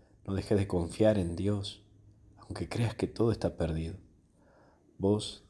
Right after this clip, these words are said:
tenés la fuerza de Dios. Abandonate. Todo va a estar bien. Pensá en esos ángeles que Dios te pone en la vida para que puedas continuar la obra que Él quiere de vos.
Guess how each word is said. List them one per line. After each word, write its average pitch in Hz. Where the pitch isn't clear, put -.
tenés 90
la 85
fuerza 87
de 80
Dios. 80
Abandonate. 95
Todo 98
va 80
a -
estar 80
bien. 78
Pensá 90
en 98
esos -
ángeles 82
que -
Dios 82
te 87
pone 82
en 78
la 80
vida 82
para -
que 92
puedas 82
continuar 82
la 87
obra 80
que -
Él 78
quiere 78
de 80
vos. -